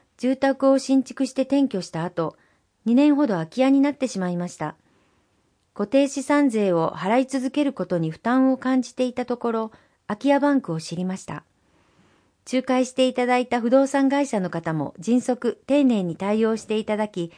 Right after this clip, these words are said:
感謝しています。土地を売却した男性。空き地の処分について悩んでいました。もっと早く空き家バンクを利用すればよかったです。土地を売却したところ、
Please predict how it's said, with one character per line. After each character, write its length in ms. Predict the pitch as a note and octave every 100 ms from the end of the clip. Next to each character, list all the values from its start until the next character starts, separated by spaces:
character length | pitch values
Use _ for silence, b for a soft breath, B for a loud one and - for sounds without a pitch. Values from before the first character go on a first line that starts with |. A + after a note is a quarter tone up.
| b b
感 200 | A#3 B3+
謝 160 | -
し 80 | F3+
て 100 | -
い 80 | F3+
ま 160 | F3 F3+
す。 180 | - _ _ _ _ _ _ _ _ _ _ _ _ _ _ _ _ _ _ _
土 100 | G#3
地 180 | G#3 C#4
を 80 | C#4+
売 220 | C4+ C#4+
却 260 | C#4 C4+ C4
し 100 | -
た 120 | A#3+
男 240 | A3 A3
性。 400 | G#3+ G3 F#3+ - _ _ _ _ _ _ _ _ _ _
空 80 | G#3
き 120 | G#3
地 140 | C4+ C#4
の 120 | D4
処 140 | C#4+
分 220 | C#4+ C#4+ A3+
に 120 | F3
つ 120 | -
い 100 | F#3+
て 120 | E3
悩 300 | D#3+ E3 A#3+
ん 60 | C4
で 60 |
い 80 | G3+
ま 140 | E3+ E3
し 100 | -
た。 180 | D#3 - b b b b b b -
も 100 | C#4
っ 20 |
と 140 | D4+ B3+
早 220 | A3+ G#3
く 220 | - D#3+
空 80 | -
き 120 | - C4
家 100 | C4+
バ 160 | C#4
ン 60 | C4+
ク 120 | F#3
を 80 | E3+
利 120 | E3
用 160 | G#3 C4
す 120 | C4+
れ 120 | C4+
ば 80 | A#3
よ 120 | F#3+
か 120 | G3
っ 60 | F#3+
た 100 | E3+
で 140 | E3
す。 140 | E3 - _ _ _ _ _ _ _ _ _ -
土 120 | A3
地 160 | A3 C#4+
を 80 |
売 200 | C#4 C#4+
却 200 | C#4 C#4+
し 80 | -
た 120 | -
と 120 | C4+ C4+
こ 140 | C4
ろ、 200 | B3 B3